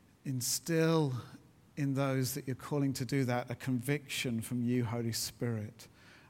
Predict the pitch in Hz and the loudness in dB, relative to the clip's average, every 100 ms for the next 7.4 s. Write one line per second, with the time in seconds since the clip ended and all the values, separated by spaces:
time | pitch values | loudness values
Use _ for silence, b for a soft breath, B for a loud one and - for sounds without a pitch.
0 | - 117 123 - - 113 104 98 - - | -6 -2 -2 -2 -2 -2 -2 -8 -14 -20
1 | - - - - - B B B B B | -20 -20 -20 -20 -20 B B B B B
2 | - - 160 156 160 151 143 - 139 131 | -18 -2 4 4 4 2 0 0 -2 0
3 | - - 160 156 151 147 143 139 - - | -4 0 4 6 6 6 4 0 -4 -12
4 | - 127 - - - 156 143 127 104 101 | -4 -4 -6 -8 0 2 4 2 -2 -6
5 | 98 92 - B B B B - - - | -12 -16 -20 B B B B -16 -14 -6
6 | 127 123 131 123 120 113 113 107 - - | -6 -4 -4 0 0 -2 -4 -6 -8 -12
7 | 113 101 107 | -10 -8 -10